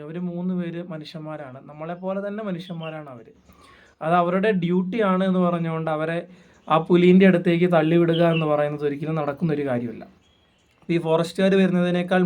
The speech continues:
മുമ്പ് കെ സി ബി ഉണ്ട് ഇവിടെ. അപ്പോൾ കെ സി ബിയിലെ രണ്ട് ചേട്ടന്മാർ വന്ന്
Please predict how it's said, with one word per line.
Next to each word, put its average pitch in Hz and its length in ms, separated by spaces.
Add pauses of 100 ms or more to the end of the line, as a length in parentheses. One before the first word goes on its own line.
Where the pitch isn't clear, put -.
മുമ്പ് 160 180 (120)
കെ 156 100 (180)
സി 185 180
ബി 180 160
ഉണ്ട് 120 160
ഇവിടെ. 120 140 (460)
അപ്പോൾ 156 200
കെ 165 60 (140)
സി 190 140
ബിയിലെ 202 220
രണ്ട് 180 180
ചേട്ടന്മാർ 165 380 (100)
വന്ന് 160 120